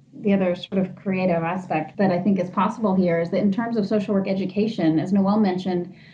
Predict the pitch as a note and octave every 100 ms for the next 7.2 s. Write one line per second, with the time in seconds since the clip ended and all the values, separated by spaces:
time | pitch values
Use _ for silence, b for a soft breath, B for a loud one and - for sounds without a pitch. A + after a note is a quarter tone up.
0 | B - G3 C#4+ C#4 A3+ F#3+ G3 G#3+ G#3+
1 | G#3 - G3 F#3+ - F3+ F3 E3+ - G3+
2 | G#3 A3 A3 G#3 G3+ G3 E3+ G3+ G#3 G3+
3 | F#3+ F#3+ F#3+ G3+ G3 F3+ F3+ - G#3 F3+
4 | E3 D#3+ E3+ F#3+ B3 B3+ C4+ - B B
5 | B B A3+ A#3 - A3 F#3+ A3 G3+ G#3
6 | - - B3 C#4+ G#3+ G3+ A3 G3 D#3+ D3+
7 | D#3+